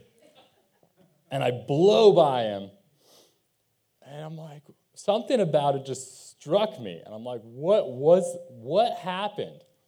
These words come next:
And I realized it was, it was like, it was the, the boy's face as, as he spun around.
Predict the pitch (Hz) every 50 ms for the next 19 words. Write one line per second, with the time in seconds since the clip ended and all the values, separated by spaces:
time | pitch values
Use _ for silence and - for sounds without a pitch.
0 | _ _ _ _ _ _ _ _ _ _ _ _ _ _ _ _ _ _ _ _
1 | _ _ _ _ _ _ _ - 123 127 131 139 139 156 214 247 233 170 117 104
2 | 98 95 95 98 98 - - _ _ _ _ _ _ _ _ _ _ _ _ _
3 | - 147 160 160 170 175 175 170 - - - - _ _ _ - 143 147 147 147
4 | 143 147 160 165 160 147 143 _ _ _ _ _ _ _ _ - 156 151 139 147
5 | 143 - _ _ _ _ _ _ _ _ _ _ _ _ _ 143 139 135 - 175
6 | 208 214 202 208 - - 139 156 214 233 147 113 - - 107 101 95 120 - 127
7 | 120 117 127 123 - - - - _ - 185 185 180 170 165 170 170 170 156 131
8 | 98 - _ _